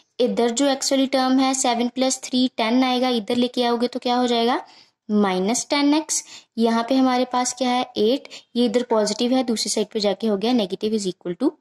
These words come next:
zero। ठीक है जी, अब इसको सॉल्व करिए, इन दोनों को माइनस करोगे तो आपके पास आ जाएगा एक्स स्क्वायर, ये प्लस का माइनस का कैंसिल हो जाएगा,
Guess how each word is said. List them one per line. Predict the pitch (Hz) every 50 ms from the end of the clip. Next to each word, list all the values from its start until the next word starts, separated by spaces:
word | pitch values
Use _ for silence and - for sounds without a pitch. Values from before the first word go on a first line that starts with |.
| _ - 202
zero। | 202 202 185 170 160 165 175 -
ठीक | - 202 -
है | 226 233
जी, | 226 269 285 - - - - - - - -
अब | 262
इसको | 254 240 - - 269
सॉल्व | 262 - 269 254 254 -
करिए, | 269 262 254 254 262 269 277 269 - - - _ _
इन | - 247
दोनों | 240 247 247 254
को | 254 285
माइनस | 262 247 226 226 240 240 -
करोगे | - 262 247 247 233 247 247
तो | - 254
आपके | 226 220 226 247
पास | 233 - 240 247 - 254
आ | 247
जाएगा | 233 240 233 233 233 247 240
एक्स | 233 226 - - -
स्क्वायर, | - - 269 269 311 339
ये | 311 262 254
प्लस | - - 220 208 214 -
का | - - 254 254 254
माइनस | 247 226 202 202 220 -
का | - 254 247
कैंसिल | - 220 196 190 190 - 240 262
हो | 269
जाएगा, | 247 269 254 254 247 269 294